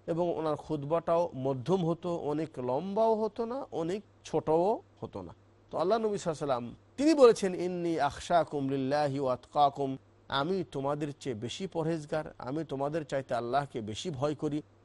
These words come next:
তাহলে উনি যদি এই মধ্যম পন্থায় সালাত আদায় করেছেন, খুতবাও দিয়েছেন মধ্যম পন্থায়, তাহলে আমাদেরও উচিত আমরা যে ইমামতির জন্য দাঁড়াবো আর পিছনে খেয়াল করব না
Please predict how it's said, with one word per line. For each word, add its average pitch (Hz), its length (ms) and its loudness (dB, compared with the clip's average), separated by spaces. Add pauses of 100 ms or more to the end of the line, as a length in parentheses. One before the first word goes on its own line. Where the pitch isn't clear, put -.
তাহলে 151 440 -2
উনি 185 380 -2
যদি 190 480 -4
এই 143 180 -4
মধ্যম 123 640 -6
পন্থায় 147 380 -4
সালাত 120 420 -2
আদায় 117 220 -2
করেছেন, 135 460 -2 (320)
খুতবাও 175 480 2
দিয়েছেন 170 500 -4
মধ্যম 120 600 -4
পন্থায়, 170 440 -4 (280)
তাহলে 147 360 0
আমাদেরও 240 500 0
উচিত 240 360 -2 (340)
আমরা 151 300 2
যে 139 220 -4
ইমামতির 147 500 -2
জন্য 139 240 -2
দাঁড়াবো 135 460 4 (280)
আর 131 260 4
পিছনে 175 340 0
খেয়াল 196 300 6
করব 226 280 6
না 190 160 2